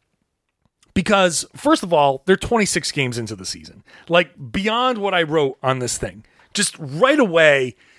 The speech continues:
it, twenty-six games into the season, it's, it's not panic time when we've seen that they can be good. And we know that Marcus Smart's not there. We know that Kemba's been on a minutes restriction. We know that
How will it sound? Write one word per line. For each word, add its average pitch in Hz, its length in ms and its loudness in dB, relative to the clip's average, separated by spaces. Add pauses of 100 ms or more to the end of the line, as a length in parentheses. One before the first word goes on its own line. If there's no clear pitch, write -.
(320)
it, - 400 -12
twenty-six 311 540 2
games 208 260 2
into 165 180 -4
the 135 100 -2
season, 123 340 -2
it's, - 260 -4
it's 180 260 -4
not 185 840 2 (640)
panic 214 400 4
time 127 260 -4
when 147 140 -2
we've 160 180 -2
seen 208 560 2 (1500)
that 160 160 0
they 190 140 4
can 170 200 0
be 147 140 -4
good. 110 600 0 (1600)
And 151 600 2
we 156 280 -2
know 180 460 4
that 160 140 4
Marcus 147 340 0
Smart's 135 400 -2
not 120 240 -2
there. 110 260 -2
We 156 140 0
know 170 220 4
that 190 180 0
Kemba's 175 360 0
been 156 180 -2
on 147 140 2
a 139 40 0
minutes 139 320 -4
restriction. 123 480 -4
We 175 80 -2
know 208 260 4
that 170 260 2